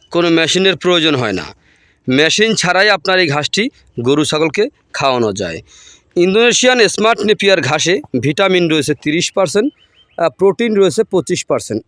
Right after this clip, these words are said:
এ কারণে এই ঘাস খাওয়ালে আপনার দানাদার খাদ্য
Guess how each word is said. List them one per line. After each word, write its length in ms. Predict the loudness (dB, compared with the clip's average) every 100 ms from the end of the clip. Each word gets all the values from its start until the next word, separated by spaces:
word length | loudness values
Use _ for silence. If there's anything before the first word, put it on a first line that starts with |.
| -4
এ 100 | 0
কারণে 360 | 0 2 2 0 -2 _ _ _
এই 160 | 2 2
ঘাস 220 | 2 -2 -2
খাওয়ালে 300 | 0 2 2
আপনার 260 | 2 0 0
দানাদার 360 | 0 0 0 0
খাদ্য 220 | -2